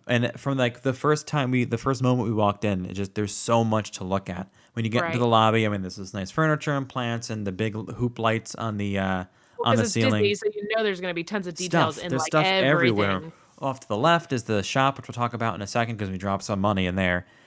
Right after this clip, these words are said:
Speaker 1: And then there's the little,
Speaker 2: <laughs>
Speaker 1: uh, bar called Le Petit Café, which I
Speaker 2: Le
Speaker 1: did, uh,
Speaker 2: Petit.
Speaker 1: partake in a little bit this morning. Um, one thing you notice as we're walking the hallways, um, to get to the rooms are, there is just a ton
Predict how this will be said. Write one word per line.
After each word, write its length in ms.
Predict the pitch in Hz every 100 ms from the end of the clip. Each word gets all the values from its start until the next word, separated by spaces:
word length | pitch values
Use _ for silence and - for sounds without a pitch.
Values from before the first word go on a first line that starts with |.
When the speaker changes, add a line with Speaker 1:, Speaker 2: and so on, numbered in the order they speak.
| - -
Speaker 1:
And 140 | 123
then 100 | 117
there's 160 | 113 101
the 80 | 113
little, 380 | 117 113 113 101
Speaker 2:
<laughs> 100 | 107
Speaker 1:
uh, 120 | 98
bar 320 | 117 147 147
called 440 | 147 127 120 107 123
Le 140 | 120
Petit 380 | 120 104 147 160
Café, 600 | - 113 95 127 147 190 _ _ _ _
which 160 | 123 120
I 40 |
Speaker 2:
Le 60 | 110
Speaker 1:
did, 320 | 123 123 117
uh, 200 | 113 110
Speaker 2:
Petit. 40 |
Speaker 1:
partake 420 | 196 113 120 120
in 80 | 113
a 60 | 98
little 300 | 135 143 113
bit 240 | 104 110
this 260 | 101 - -
morning. 480 | 175 151 101 95 95 _ _ _ _
Um, 340 | 117 113 107 104 101
one 160 | 131 160
thing 160 | 180
you 60 | 160
notice 360 | 123 143 127 117
as 120 | 104
we're 100 | 110
walking 340 | 104 101 113
the 100 | 104
hallways, 600 | 92 107 110 98 92 90 - _ _ _ _
um, 160 | 107 95
to 100 | 113
get 180 | 110 107
to 100 | 107
the 140 | 101
rooms 420 | 98 131 196 123 107
are, 280 | 104 98
there 320 | 85 123 160 160
is 160 | 110
just 260 | - 104 -
a 120 | 101 95
ton 800 | - - - - 156 92 67